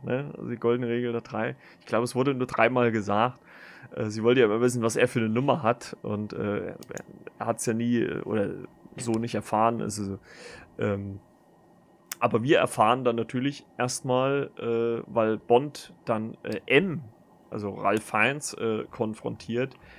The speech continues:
denn wie Bond schon wusste und er, oder wahrscheinlich zumindest geahnt hat, äh, von Felix Leiter her, dass diese, dieses Mittel oder, oder wie auch immer, oder diese Substanz, was auch immer das ist, ähm,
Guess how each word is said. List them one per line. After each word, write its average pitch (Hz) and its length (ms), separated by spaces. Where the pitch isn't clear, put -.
denn 113 440
wie 120 200
Bond 151 300
schon 117 300
wusste 139 540
und 110 320
er, - 280
oder 95 240
wahrscheinlich 110 340
zumindest 113 380
geahnt 127 420
hat, 113 220
äh, - 180
von 107 240
Felix 107 420
Leiter 110 280
her, 107 280
dass - 260
diese, 107 580
dieses - 360
Mittel 156 640
oder, 110 360
oder 101 360
wie 117 140
auch 107 120
immer, 131 140
oder 101 260
diese 101 260
Substanz, 107 680
was 107 160
auch 101 120
immer 120 160
das 110 220
ist, - 340
ähm, 110 480